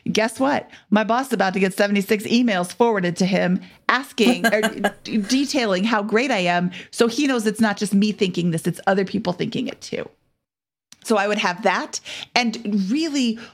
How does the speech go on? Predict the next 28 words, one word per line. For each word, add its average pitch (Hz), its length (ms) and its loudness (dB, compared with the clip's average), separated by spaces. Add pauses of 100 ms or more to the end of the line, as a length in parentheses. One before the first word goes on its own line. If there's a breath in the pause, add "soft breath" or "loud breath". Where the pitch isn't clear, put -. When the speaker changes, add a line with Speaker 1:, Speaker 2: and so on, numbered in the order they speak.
Speaker 1:
work 262 400 0 (140)
at 196 420 -2
getting 220 300 2
yourself 190 680 0 (560)
as 190 160 2
qualified 254 560 0
as 190 160 0
you 190 80 -4
can 262 340 0
for 254 140 0
that 190 260 0
raise, 175 380 -2 (260 loud breath)
and 247 180 0
then 269 160 2
hop 254 400 -2
on 415 220 2
Glassdoor 202 880 0 (240 loud breath)
and 190 360 0
LinkedIn 214 680 0
and 196 280 0 (200 loud breath)
start 285 340 -2
seeing 247 520 0
what 254 240 -2
do 254 400 0 (400 loud breath)
experienced 262 1080 -4 (120)
account 214 420 -2
managers 180 720 -2
make. 185 560 -4